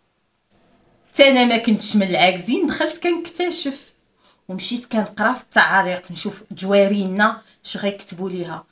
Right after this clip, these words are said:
لقيتهم كيشجعوها ومفتخرين بها. كاين شي وحدين كيدوروا فيها، ولكن الاغلبيه فرحانين، عاجباهم. كاين اللي كاع كيقول: "جي عندنا الولايه الفلانيه"، الاخر كيقول: "جي زورينا في الولايه الفلان فلانيه".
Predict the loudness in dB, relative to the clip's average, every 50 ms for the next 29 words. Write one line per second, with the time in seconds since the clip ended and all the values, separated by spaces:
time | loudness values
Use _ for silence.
0 | _ _ _ _ _ _ _ -12 -8 -4 -2 -2 -2 -2 -2 -2 0 0 -2 -2
1 | -2 -4 -4 -4 -2 -2 -2 0 0 0 0 -2 -4 -10 _ _ _ _ _ _
2 | _ _ _ _ _ -6 -4 -4 -4 -6 -8 0 4 4 4 4 4 0 -4 -2
3 | -2 0 0 0 0 0 0 0 0 0 0 0 0 -2 -4 -8 _ _ _ _
4 | _ _ _ _ _ _ _ _ _ _ _ _ _ _ _ _ _ -18 -18 -18
5 | _ _ _ _ _ _ _ _ _ _ _ 2 4 4 6 6 4 2 0 0
6 | -2 -2 -4 -6 -6 -6 -6 -6 -4 -4 -4 -2 -2 -2 -2 -2 -4 -6 -6 -6
7 | -6 -6 -6 -6 -6 -6 -2 -2 -2 0 2 2 0 0 0 -2 -2 -2 -4 -4
8 | -2 -2 -2 0 0 0 -2 -2 -2 0 0 0 0 -2 -4 -2 2 4 4 4
9 | 2 0 -8 -10 -14 _ _ _ _ -20 -20 _ _ -2 2 2 2 2 2 2
10 | 2 2 2 0 -2 -4 -2 -2 -2 0 0 -2 -2 -2 0 0 0 0 2 0
11 | 0 0 0 2 2 0 0 0 -2 0 0 0 0 0 0 4 6 6 6 6
12 | 6 2 0 -6 -8 -10 -12 -10 -8 -4 -2 -2 -2 -2 -2 -4 -4 -4 -4 -4
13 | -4 -4 -2 -2 -2 -2 -4 -6 -8 -8 -8 -6 -4 -4 -4 -4 -6 -8 -10 -10
14 | -8 -8 -8 -8 -8 -6 -6 -6 -6 -4 0 2 4 4 4 2